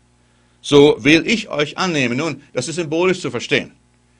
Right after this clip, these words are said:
Paulus sagt an anderer Stelle, es heißt jetzt nicht, dass wir keinen Umgang mehr haben sollen mit anderen Menschen, sonst müssten wir ja die Welt räumen. Darum geht es nicht. Wir sollen uns in unserem geistlichen Gesichtswinkel heraus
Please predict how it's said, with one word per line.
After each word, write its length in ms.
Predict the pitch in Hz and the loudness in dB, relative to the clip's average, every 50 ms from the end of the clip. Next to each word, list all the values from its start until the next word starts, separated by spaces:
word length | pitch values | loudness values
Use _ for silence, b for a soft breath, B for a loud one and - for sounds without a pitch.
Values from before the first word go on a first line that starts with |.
| _ _ _ _ | _ _ _ _
Paulus 260 | - 135 143 143 143 | 0 2 2 2 0
sagt 160 | 156 135 135 | 0 -2 -2
an 120 | 127 123 131 | -2 -6 -6
anderer 220 | 147 147 143 131 | -2 -2 -2 -2
Stelle, 200 | 127 - 139 139 | -2 -4 -4 -4
es 100 | 131 123 | -4 -2
heißt 200 | 139 131 131 131 | -2 -2 -2 -2
jetzt 160 | 135 123 - | -6 -10 -8
nicht, 140 | 139 131 - | -10 -6 -4
dass 140 | 131 123 - | -6 -6 -4
wir 120 | 131 120 | -6 -8
keinen 280 | 117 - 131 131 131 127 | -4 -2 -2 -2 -2 -4
Umgang 320 | - 147 185 180 165 143 | -6 -6 -4 -2 -2 -2
mehr 120 | 127 113 107 | -2 -2 -2
haben 200 | 117 117 110 113 | -2 -2 -2 -2
sollen 160 | 113 117 117 | -4 -4 -4
mit 100 | 117 - | -4 -6
anderen 300 | - 127 131 123 113 117 | -6 -6 -6 -6 -6 -6
Menschen, 380 | 123 151 170 160 - 139 B B B B B | -6 -6 -6 -6 -10 -12 B B B B B
sonst 160 | - 120 123 | -10 -8 -6
müssten 220 | 135 143 143 - - | -6 -6 -8 -6 -6
wir 80 | 117 | -4
ja 60 | 120 117 | -2 -2
die 120 | 120 107 | -2 0
Welt 260 | 120 120 120 117 - 98 | 0 0 0 -2 -2 0
räumen. 280 | 127 165 165 135 123 | 0 0 0 0 -2
Darum 200 | 127 131 139 147 | -4 -4 -6 -2
geht 160 | 143 185 180 | -4 -4 -4
es 100 | 151 - | -4 -6
nicht. 160 | 135 123 - B B B B B | -8 -10 -10 B B B B B
Wir 140 | - 151 147 | 0 2 4
sollen 320 | 151 160 170 180 180 170 170 | 6 6 6 6 4 4 0
uns 400 | 175 165 160 156 - - - - _ _ _ _ _ _ _ _ _ _ _ _ _ _ - _ _ _ _ _ _ _ | -2 -2 -2 -4 -6 -8 -10 -14 _ _ _ _ _ _ _ _ _ _ _ _ _ _ -20 _ _ _ _ _ _ _
in 100 | - 143 | -8 -4
unserem 480 | - 185 175 147 147 160 160 156 160 156 | -2 -2 -2 0 0 0 0 0 -4 -4
geistlichen 840 | - 143 165 180 175 180 - 151 156 143 - 160 156 156 147 143 - _ _ _ _ _ _ _ _ _ _ _ _ _ _ _ _ _ _ - | 2 4 4 4 4 0 -4 -6 -8 -6 -4 -6 -6 -6 -10 -12 -16 _ _ _ _ _ _ _ _ _ _ _ _ _ _ _ _ _ _ -6
Gesichtswinkel 800 | 127 123 147 214 214 - - - 143 151 147 123 117 110 98 92 | -4 -2 -2 -2 -4 -4 -8 -4 -2 -2 -2 -2 -4 -8 -4 -2
heraus 640 | 120 117 123 117 98 - - - - - - - | 0 2 2 2 2 0 -6 -12 -12 -14 -16 -20